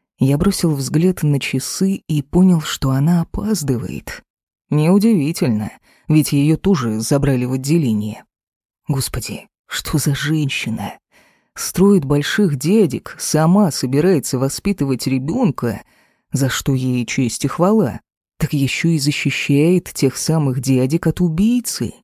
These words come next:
Это реально в наше время? Мне интересно, как она объяснит свое опоздание.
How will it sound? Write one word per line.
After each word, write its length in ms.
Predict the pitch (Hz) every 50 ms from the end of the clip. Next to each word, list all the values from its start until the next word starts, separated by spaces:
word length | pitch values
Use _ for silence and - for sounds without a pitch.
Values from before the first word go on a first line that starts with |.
| _ _ _ _ _ _
Это 600 | - - 175 - 170 151 147 143 139 139 139 139
реально 480 | 143 143 143 151 214 269 302 269 165 120
в 60 | - 120
наше 260 | 117 110 - - 151
время? 440 | 170 208 233 180 117 95 - - - _ _ _ _ _ _ _ _ _ _ _ _ _ _ _ _ _ _
Мне 300 | - - 147 143 139 139
интересно, 760 | 135 127 - - 143 147 139 131 - - - 127 123 123 123 - - _ _ _ _ _ _ -
как 220 | - 156 139 -
она 200 | 139 135 131 131
объяснит 540 | 127 123 123 127 127 - - 143 135 127 -
свое 340 | - - 135 127 123 120 120
опоздание. 800 | 117 - 127 123 120 127 123 131 110 104 104 107 - - -